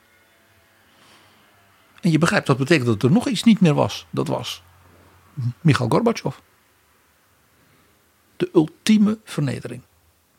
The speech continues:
Wie werd als eerste geïnformeerd? Jij raadt het al, ja. Niet Mikhail Gorbachev. Yeltsin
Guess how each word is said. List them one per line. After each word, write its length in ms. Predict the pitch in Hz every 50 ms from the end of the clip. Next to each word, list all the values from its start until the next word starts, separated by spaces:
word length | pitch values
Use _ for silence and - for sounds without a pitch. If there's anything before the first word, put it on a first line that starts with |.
| _ _ _ _ _ _ _ _ _ _ _ _ _ _ _ _ _ _ _ _ _
Wie 320 | - 160 220 277 277 -
werd 200 | 139 196 208 -
als 180 | - 120 - -
eerste 340 | 175 190 190 - - 180 151
geïnformeerd? 680 | - 208 208 175 123 - 160 139 113 107 - - - - _ _
Jij 180 | 127 127 117
raadt 320 | 131 147 - - - - -
het 140 | 240 -
al, 120 | - 143 - 170
ja. 200 | 147 123 117 - - - - - - - - - _ _
Niet 460 | - 139 151 196 247 254 233 - - -
Mikhail 340 | 220 226 240 - - 220 208
Gorbachev. 560 | 226 247 269 240 226 190 - 165 123 113 - - - - - - _ - - - - - - - _
Yeltsin 680 | - 123 127 - 269 349 359 - - - 240 220 175 156